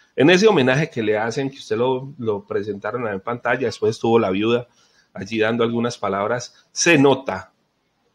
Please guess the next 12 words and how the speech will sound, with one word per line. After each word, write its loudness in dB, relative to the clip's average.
ese 2
amor 2
y -4
cómo 0
corre 2
por -6
las -4
venas -2
el 2
Olimpia 2
de 0
Paraguay, -2